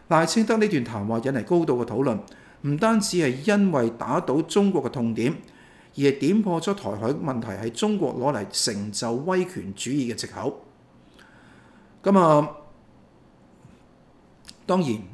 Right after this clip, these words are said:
佢要突出嘅台灣並唔係中華人民共和國嘅部分，即係以前講過中華民國同埋中華人民共和國互不隸屬，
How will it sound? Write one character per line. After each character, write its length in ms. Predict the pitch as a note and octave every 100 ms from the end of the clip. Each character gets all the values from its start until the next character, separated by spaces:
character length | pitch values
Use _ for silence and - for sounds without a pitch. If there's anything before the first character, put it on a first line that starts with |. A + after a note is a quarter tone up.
| - -
佢 100 | D#3+
要 80 |
突 100 | D#3 B2+
出 140 | - G#3+
嘅 220 | D#3+ A2+
台 140 | -
灣 280 | G2 C3 D3+ D3+
並 220 | C#3+ A2
唔 20 | G#2
係 80 | G#2+
中 300 | - F#3 D#3
華 140 | G#2
人 120 | G2+ F#2+
民 160 | F#2
共 180 | - A#2
和 100 | F2
國 260 | F#2+ A#2 A2+
嘅 80 | A2
部 140 | G2+
分， 200 | G#2 F#2 - - _ -
即 140 | F3+
係 20 |
以 40 | C#3
前 180 | G#2+
講 200 | G#2 F#3
過 120 | D3+ C3
中 180 | G#3
華 100 | F#3
民 200 | A#2+ G#2+
國 240 | A2 C3 -
同 100 | A#2
埋 100 | G#2
中 220 | G2 F#3+ E3
華 80 |
人 100 | A2
民 100 | G2 G2+
共 140 | B2
和 60 | G2+
國 140 | A#2+
互 260 | A#2+ A#2 G#2+
不 80 | D3
隸 240 | - G#2
屬， 120 | A2+